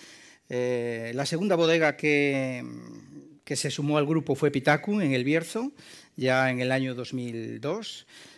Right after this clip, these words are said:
Después, pocos años después, eh, vino otra bodega en,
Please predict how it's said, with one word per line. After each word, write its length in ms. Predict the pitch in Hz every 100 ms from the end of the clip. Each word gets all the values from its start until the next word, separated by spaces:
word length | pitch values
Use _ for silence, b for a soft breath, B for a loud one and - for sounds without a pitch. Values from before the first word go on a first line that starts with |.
| B
Después, 400 | 131 127 - 147
pocos 320 | - 143 147
años 240 | 160 151 139
después, 720 | 131 - 160 160 147 - - -
eh, 300 | 143 139 135
vino 240 | 127 147 143
otra 200 | 139 135
bodega 520 | 127 139 160 202 208
en, 540 | - 139 131 127 123